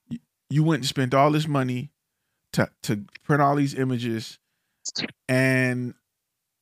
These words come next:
I'm not saying it's impossible. I'm just saying you picked the long, the hard road. Like, it's been done so much that you, you know, nobody's buying a,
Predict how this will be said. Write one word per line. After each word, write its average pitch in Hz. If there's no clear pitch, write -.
I'm 160
not 196
saying 170
it's 139
impossible. 127
I'm 147
just 151
saying 127
you 180
picked 170
the 110
long, 120
the 101
hard 135
road. 131
Like, 113
it's 147
been 156
done 151
so 160
much 156
that 127
you, 165
you 185
know, 151
nobody's 214
buying 151
a, 117